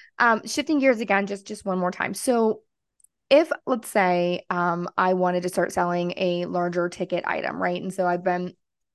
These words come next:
Speaker 2: in business for three to five years and I've been doing okay.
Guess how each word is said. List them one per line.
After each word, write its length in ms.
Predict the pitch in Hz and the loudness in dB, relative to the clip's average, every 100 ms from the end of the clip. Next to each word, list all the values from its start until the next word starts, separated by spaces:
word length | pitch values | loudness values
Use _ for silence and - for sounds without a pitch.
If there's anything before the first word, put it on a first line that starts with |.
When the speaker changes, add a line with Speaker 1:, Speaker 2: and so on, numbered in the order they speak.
| _ _ _ - | _ _ _ -4
Speaker 2:
in 100 | 208 | -2
business 300 | 190 196 196 | 0 -2 -4
for 120 | 185 | -6
three 200 | 185 185 | -4 -2
to 80 | 185 | 0
five 240 | 185 175 | 0 0
years 480 | 175 170 170 170 180 | 0 0 0 -2 -2
and 80 | 180 | -4
I've 80 | |
been 100 | 175 | -4
doing 240 | 175 175 175 | -2 -2 0
okay. 640 | 180 214 180 175 175 175 | -2 0 0 0 0 -4